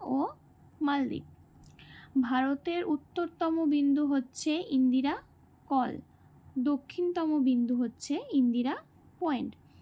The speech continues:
পূর্বতম বিন্দু হচ্ছে কিবিথু, অরুণাচল প্রদেশ এবং পশ্চিমতম বিন্দু হলো গুহারমতি,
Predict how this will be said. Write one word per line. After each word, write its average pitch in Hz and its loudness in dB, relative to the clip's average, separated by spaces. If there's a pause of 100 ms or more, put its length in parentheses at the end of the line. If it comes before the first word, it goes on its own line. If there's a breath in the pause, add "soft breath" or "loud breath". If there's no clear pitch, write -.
(280 soft breath)
পূর্বতম 285 0
বিন্দু 233 -2
হচ্ছে 247 -6 (120)
কিবিথু, 277 2 (500 soft breath)
অরুণাচল 247 0
প্রদেশ - -10 (300 soft breath)
এবং 240 -4
পশ্চিমতম 269 -4
বিন্দু 226 -4
হলো 240 -4
গুহারমতি, 233 -2